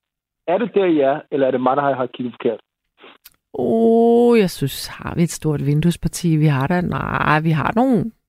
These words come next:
Speaker 2: nej, vi har normalt størrelse vinduer.
Speaker 1: Nå,
Speaker 2: Vi
Speaker 1: så er det bare facaden, der er meget smart, eller et eller andet.
Speaker 2: Mm.
Speaker 1: Så er det en anden
Speaker 2: Åh,
Speaker 1: en, der er der.
Speaker 2: ja, jeg
Speaker 1: Det er
Speaker 2: tror,
Speaker 1: lidt
Speaker 2: det er noget andet.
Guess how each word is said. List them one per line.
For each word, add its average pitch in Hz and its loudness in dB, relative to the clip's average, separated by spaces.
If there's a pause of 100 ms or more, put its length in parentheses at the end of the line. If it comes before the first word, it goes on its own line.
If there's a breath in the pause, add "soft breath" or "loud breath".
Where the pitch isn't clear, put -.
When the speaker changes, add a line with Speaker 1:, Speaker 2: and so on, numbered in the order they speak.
(120)
Speaker 2:
nej, - -4
vi - 0
har 180 4
normalt 170 0
størrelse 226 -2
vinduer. 226 2 (920)
Speaker 1:
Nå, 131 -10
Speaker 2:
Vi 185 4
Speaker 1:
så - 0
er 156 0
det 143 0
bare 151 0
facaden, 143 0
der 147 2
er 135 2
meget 123 2
smart, 127 -4 (420)
eller 120 -4
et 175 -4
eller 156 -2
andet. 123 -2
Speaker 2:
Mm. 208 -10 (1400 loud breath)
Speaker 1:
Så 160 -6
er 160 0
det - 4
en 165 4
anden 151 4
Speaker 2:
Åh, 135 4
Speaker 1:
en, - -12
der - -12
er - -12
der. - -16 (120)
Speaker 2:
ja, - -2
jeg 165 4
Speaker 1:
Det 147 0
er 135 -6
Speaker 2:
tror, 190 2
Speaker 1:
lidt 160 0
Speaker 2:
det 190 2
er - 4
noget 202 4
andet. 175 0